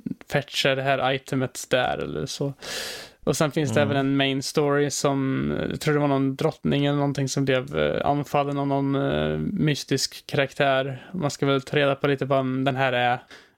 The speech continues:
Speaker 1: Jag tycker ändå att det verkar intressant. Jag sökte också upp det här, det verkar som att det finns en story från början till slut i det här spelet också, så det är ju typ
Speaker 2: Mm.
Speaker 1: tredje Ni no Kuni ändå.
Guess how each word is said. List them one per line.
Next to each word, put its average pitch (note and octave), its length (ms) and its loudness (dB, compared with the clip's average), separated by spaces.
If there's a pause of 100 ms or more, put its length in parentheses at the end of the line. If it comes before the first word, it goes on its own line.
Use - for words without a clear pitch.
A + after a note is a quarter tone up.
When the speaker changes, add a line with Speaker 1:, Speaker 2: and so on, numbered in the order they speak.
Speaker 1:
Jag C#3 80 -2
tycker E3+ 180 2
ändå F#3+ 160 2
att C3 80 -2
det C#3 80 0
verkar C#3 280 0
intressant. C#3 420 0
Jag C3 80 -4
sökte D3 260 2
också - 240 -2
upp D3 160 -2
det E3 60 4
här, D3+ 80 2
det C3+ 120 0
verkar C#3+ 220 0
som C#3+ 140 0
att C3+ 80 0
det C#3 100 0
finns D#3 340 0
en C#3 460 2
story C3 460 2
från C#3+ 180 0
början C3 220 2
till B2+ 80 -8
slut C#3+ 300 0
i - 20 -2
det E3+ 60 2
här D3 40 2
spelet C3 300 -2
också, D3+ 320 -2
så - 160 0
det C3+ 80 4
är B2+ 140 4
ju D#3 140 2
typ - 240 -6
Speaker 2:
Mm. A2+ 120 -2
Speaker 1:
tredje C3 260 2
Ni B2+ 120 0
no C3 100 0
Kuni C3 280 -2
ändå. D3 280 -2